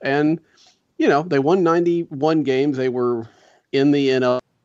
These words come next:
C S. You don't expect them necessarily to make major changes, but it still was a little bit frustrating, especially when you saw them just get,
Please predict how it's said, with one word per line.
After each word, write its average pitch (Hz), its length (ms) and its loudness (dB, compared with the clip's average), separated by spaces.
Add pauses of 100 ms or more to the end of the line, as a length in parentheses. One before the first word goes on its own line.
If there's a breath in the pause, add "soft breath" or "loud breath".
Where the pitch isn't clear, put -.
(800)
C 123 260 -4
S. 127 300 -4
You 120 200 -6 (480 soft breath)
don't 151 160 4
expect 139 320 -2
them 123 140 -6
necessarily 127 420 -4
to 113 340 -4
make 123 240 -4
major 151 320 -2
changes, 156 460 0
but 120 320 -4 (180)
it 131 240 -14
still 208 280 4
was 160 120 2
a 151 40 -2
little 151 200 0
bit 131 160 -6
frustrating, 127 540 -4 (240 soft breath)
especially 147 380 -2
when 131 160 0
you 120 40 -4
saw 123 220 -2
them 123 160 -4
just 120 180 -6
get, - 240 -4